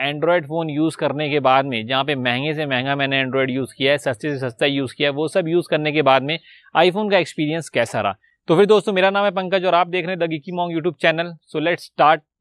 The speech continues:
my journey with the iPhone thirteen Pro। तो गाइस, इस वीडियो को स्टार्ट करने से पहले आप लोगों को एक चीज़ बता दूँ, ये फ़ोन मुझे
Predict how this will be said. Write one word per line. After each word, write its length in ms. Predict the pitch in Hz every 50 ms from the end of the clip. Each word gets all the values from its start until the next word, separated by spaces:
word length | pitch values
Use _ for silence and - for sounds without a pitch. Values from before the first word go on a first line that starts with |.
| 147 139
my 120 | 143 147 139
journey 400 | 123 135 151 165 170 170 175 165
with 160 | 139 143 127 147
the 100 | 143 - 131
iPhone 400 | 147 160 135 143 156 156 131 131
thirteen 360 | 123 117 - 147 147 147 139 - _ -
Pro। 160 | 143 113 98 92 - _ - - - - - _ _ -
तो 80 | 165
गाइस, 220 | 156 202 202 165 135
इस 60 | 127
वीडियो 220 | 147 151 165 190
को 120 | 196 202 185
स्टार्ट 300 | - - 131 127 156 143
करने 220 | 170 175 180 175
से 80 | 160 165
पहले 220 | 151 151 151 156
आप 120 | 151 147 151
लोगों 160 | 160 156 156
को 40 | 151
एक 100 | 127 -
चीज़ 160 | - 170 147
बता 180 | 135 135 127
दूँ, 100 | 123 156
ये 180 | 147 135 143 151
फ़ोन 420 | 143 - _ _ 143 135 147 160
मुझे 300 | 156 143 139 127 147 151